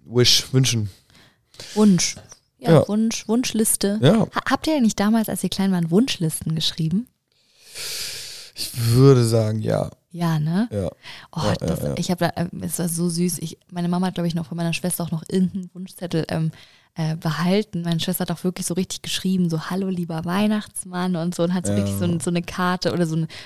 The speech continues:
Speaker 2: so einen Brief an ihn geschrieben. Oh, das ist so süß irgendwie bei Kindern,
Speaker 1: Ja.
Speaker 2: oder?
Speaker 1: Ja, ja, es kann, kann halt
Speaker 2: Oh.
Speaker 1: viele gute,
Speaker 2: Ja.
Speaker 1: gute Sachen machen.
Speaker 2: Und ich schick tatsächlich auch meiner Mama noch eine Wunschliste. Und dann kann sie gucken, was, also ich,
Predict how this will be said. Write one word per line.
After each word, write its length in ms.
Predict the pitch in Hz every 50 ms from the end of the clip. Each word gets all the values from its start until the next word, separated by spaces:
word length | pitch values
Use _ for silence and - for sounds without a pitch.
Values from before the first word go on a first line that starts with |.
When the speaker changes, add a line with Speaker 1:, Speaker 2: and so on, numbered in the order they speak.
| - -
Speaker 2:
so 80 | 180
einen 80 | 185 175
Brief 340 | - - 196 202 208 196 -
an 80 | 165 151
ihn 160 | 139 143 147
geschrieben. 360 | 143 156 - - - 156 151
Oh, 80 | 123 165 151 156
das 120 | - -
ist 180 | - 165 - -
so 140 | - 190 220
süß 460 | 214 - - 214 233 269 302 - -
irgendwie 260 | - 147 151 147 143
bei 160 | 135 139 131
Kindern, 460 | 151 - - - 175 175 175 170 175 -
Speaker 1:
Ja. 160 | 117 113 -
Speaker 2:
oder? 440 | 185 190 208 220 226 240 294 330 330 - - - - - - - -
Speaker 1:
Ja, 160 | 123 123 131
ja, 240 | 135 131 127 123 120
es 580 | 120 - - - - - - - - - - - - -
kann, 300 | 185 180 - - 180 165
kann 120 | 131 123
halt 100 | 117 117
Speaker 2:
Oh. 140 | 117 120 131 123
Speaker 1:
viele 80 | 123 113
gute, 500 | 117 117 117 120 120 117 110 104 - - -
Speaker 2:
Ja. 220 | - 220 - 101
Speaker 1:
gute 160 | 98 - 117
Sachen 320 | 113 113 117 - - 117 113
machen. 280 | 110 107 107 110 107 - - - - - -
Speaker 2:
Und 120 | 208 208
ich 220 | 160 - - - - - - -
schick 140 | - 240 -
tatsächlich 360 | 254 233 - 226 220 220 -
auch 140 | - - - 202
meiner 200 | 196 190 185 180
Mama 220 | 175 170 170 156
noch 160 | 170 160 -
eine 120 | 180 175 160 151 151
Wunschliste. 1400 | 170 170 165 165 - - - _ _ _ _ - 170 165 165 160 - - - - - - 147 151 214 302 370 381 - - - _ _ _ _ _ _ _ _ _ _ -
Und 180 | 180 196 196
dann 200 | 208 196 196 202
kann 200 | - 214 202 196
sie 80 | 185 196
gucken, 300 | - - 220 202 - 175
was, 240 | 165 160 175 - - -
also 240 | - - 180 175 185
ich, 180 | - 175 -